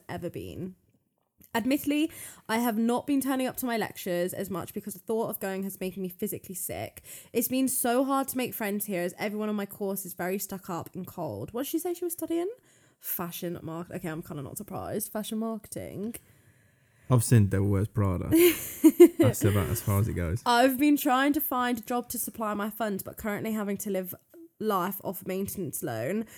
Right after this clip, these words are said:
Speaker 1: to buy food and necessary supplies, and it's just generally so hard. I've been here for two months, but I just wanna go home and maybe study back in my hometown in my second year.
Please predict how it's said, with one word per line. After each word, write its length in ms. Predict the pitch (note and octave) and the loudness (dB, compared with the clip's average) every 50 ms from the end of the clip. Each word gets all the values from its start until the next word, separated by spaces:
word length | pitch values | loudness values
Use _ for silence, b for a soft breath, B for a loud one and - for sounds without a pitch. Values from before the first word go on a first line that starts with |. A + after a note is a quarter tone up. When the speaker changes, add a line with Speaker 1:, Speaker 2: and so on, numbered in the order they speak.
| B B B | B B B
Speaker 1:
to 100 | B3+ A3+ | 0 2
buy 240 | A#3+ A3+ A3+ A#3+ A#3 | 4 4 4 4 2
food 560 | - - A#3 A3 G3+ F#3 E3+ F3+ F3+ F3+ F3+ - | 0 0 0 2 2 2 2 0 0 -2 -2 -4
and 180 | E3+ G3 G#3 G#3 | -4 -2 -2 -2
necessary 460 | G3+ G3+ - - - G#3 F#3 F#3 F#3+ | -2 -2 -4 -4 -4 -4 -4 -4 -4
supplies, 540 | F3+ - F3+ - G3+ F3+ E3 C#3+ A#2 E3+ F#3 | -6 -8 -8 -6 -4 -4 -2 -2 -2 -2 -2
and 120 | - G3 | -2 -4
it's 120 | F3+ F#3 - | -4 -6 -6
just 260 | - A3 A3 A3 - | -6 -6 -6 -6 -6
generally 360 | - G3+ G3+ G3 F#3 F3 F3 F3 | -4 -2 -2 -2 -2 -2 -4 -4
so 320 | - - F3+ E3+ E3 F3 | -4 -4 -4 -4 -4 -6
hard. 540 | F3 F3+ F#3+ F3 G#2 G#2 G#2 A2 - - - B B B B B B B | -6 -8 -8 -8 -8 -6 -6 -6 -6 -8 -8 B B B B B B B
I've 120 | A3+ A3 | -4 -2
been 220 | A#3+ B3 B3 C4 | -2 -2 0 0
here 220 | C4+ B3+ C4 B3+ B3 | 2 2 2 0 -2
for 100 | - - | -4 -6
two 220 | - - A#3 A3+ | -6 -2 -2 0
months, 480 | A3+ G#3+ F#3 F3 E3 F3 - - - - | 0 0 0 0 0 -2 -4 -4 -6 -4
but 140 | - G3 C#3+ | -4 -4 -4
I 100 | G2 F3+ | -4 -4
just 220 | F3 G#3 G#3+ - | -4 -4 -6 -4
wanna 160 | B3 A#3 A#3 A3 | -4 -4 -4 -2
go 200 | A3 G3+ G3+ G3 | -2 -2 -2 -2
home 280 | F#3 G3 F#3 F3+ E3 | -2 -2 -2 -2 -2
and 100 | D#3 E3+ | -2 -2
maybe 240 | F3+ F3 E3+ - F#3 | -2 -2 -2 -4 -4
study 340 | F3+ - - F#3+ E3+ E3+ E3 | -6 -6 -4 -4 -4 -2 -4
back 280 | - D3 E3+ - - | -4 -6 -8 -8 -8
in 60 | G3+ F3 | -6 -4
my 120 | E3 F3 | -4 -2
hometown 500 | F#3 F3+ E3+ E3+ F3+ E3+ F#3+ A2 A#2 C#3+ | -2 -2 -2 -2 -4 -4 -4 -4 -4 -4
in 60 | C#3+ | -4
my 80 | D3+ E3 | -4 -4
second 400 | F3 - D#3 - - F#3 F#3 E3+ | -4 -4 -6 -6 -8 -8 -10 -8
year. 300 | - A2 G2 F#2 A#2+ G3 | -6 -6 -6 -4 -6 -6